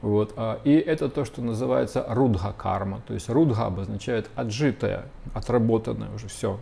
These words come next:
больше она уже не приходит к нам. Вот, но, а, с психикой сложнее, потому что внутренние наработки, привычки, вкусы, какие-то интересы, а, убеждения — это все, а, определяет во многом наше будущее.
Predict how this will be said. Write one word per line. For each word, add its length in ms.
больше 420
она 220
уже 320
не 160
приходит 520
к 80
нам. 200
Вот, 240
но, 340
а, 140
с 120
психикой 720
сложнее, 680
потому 380
что 200
внутренние 640
наработки, 1080
привычки, 520
вкусы, 560
какие-то 520
интересы, 800
а, 200
убеждения — 880
это 240
все, 520
а, 220
определяет 760
во 100
многом 500
наше 520
будущее. 680